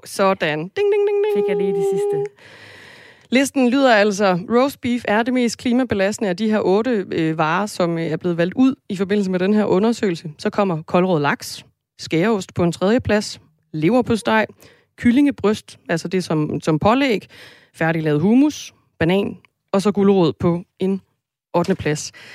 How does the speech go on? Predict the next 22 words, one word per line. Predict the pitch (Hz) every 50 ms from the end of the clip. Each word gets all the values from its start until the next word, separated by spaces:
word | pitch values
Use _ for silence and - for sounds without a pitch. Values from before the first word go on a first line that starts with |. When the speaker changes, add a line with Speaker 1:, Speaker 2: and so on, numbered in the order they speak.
| - - -
Speaker 1:
Men | 202 190
det | 202
var | 233 247
altså | 247 208 226
kun | - - 240 254 247
to | - - - 294 269 - -
ud | - 247 240
af | - - 190 185 -
et | - 254 -
tusind | - - 254 214 180 208 202 -
et | 220 208
hundrede | 214 208 196 202 202 196 -
og | - 185
fireogfyrre | - 220 214 226 - - 180 180 190
forbrugere, | 185 190 - 190 196 180 156 147 147 - - - - - - - - _ _ _ _ _ _ _ -
fordelt | 208 196 202 190 185
over | 180 165 160
alle | 170 190
aldre, | 185 175 165 170 170 170
som | - 202 190
kunne | 175 - 208
rangere | - 196 208 208 - - - 294 302 277 220 190 165